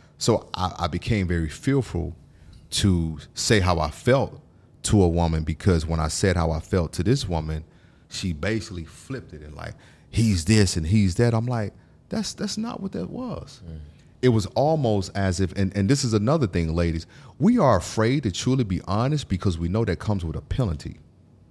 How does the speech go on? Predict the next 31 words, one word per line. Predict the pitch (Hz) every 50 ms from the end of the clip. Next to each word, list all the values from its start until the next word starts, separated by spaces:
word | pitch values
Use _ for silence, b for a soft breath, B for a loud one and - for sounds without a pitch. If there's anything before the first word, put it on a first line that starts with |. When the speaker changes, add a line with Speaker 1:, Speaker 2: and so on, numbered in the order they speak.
| - - - - _ - - - - -
Speaker 2:
Absolutely. | 71 80 80 - - 80 78 73 76 73 71 - - - _ - - _ _ _ - -
Speaker 1:
It | - 98 -
comes | - - 151 151 127
with | 107 107 -
a | 87
penalty | 80 - - - 196 180 143 107 101 92 87 82 - B B B B B
to | - - - 92 82
challenge | - - - 147 170 170 151 127 107 92 101
you | 101 92
when | 95 98 92
you | 85 87
hurt | 80 - 117 107 90 82 -
us. | - 147 143 95 85 87 - - - b b b b b b b b b b b -
And | 110 107 101 95 90 87 87 85 85
when | 110 110 104 90
we | 95 90
say | - - - 175 170 156
something, | 143 - - 113 98 92 - 98 -
it's | 95 101 95
as | 104 98 95 92 - 82
if, | - - B B B B
"How | - - 151 160
dare | 92 80 - 101 143 139
you | 92 87 80
tell | - - 98
me | 82 80 78
that | 80 78
I | 80 92 98
hurt | 76 87 80 - -
your | 117 143
feelings?" | - - - 78 71 71 73 78 78 - -